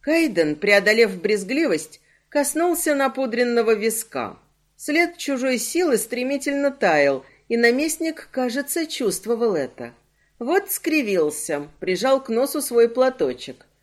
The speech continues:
Сделал глубокий вдох и совсем иным деловитым тоном поинтересовался. «Что со мной?»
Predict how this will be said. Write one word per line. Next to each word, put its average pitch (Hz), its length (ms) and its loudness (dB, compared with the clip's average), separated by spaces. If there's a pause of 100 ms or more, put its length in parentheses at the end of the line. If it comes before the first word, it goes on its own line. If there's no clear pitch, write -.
(320)
Сделал 311 520 2
глубокий 247 580 -2
вдох 160 540 -2 (260)
и 277 80 -6
совсем 262 540 2
иным 226 340 2
деловитым 202 640 2
тоном 254 380 -2
поинтересовался. 240 1120 -2 (640)
«Что - 500 2
со 139 220 -4
мной?» 127 400 -6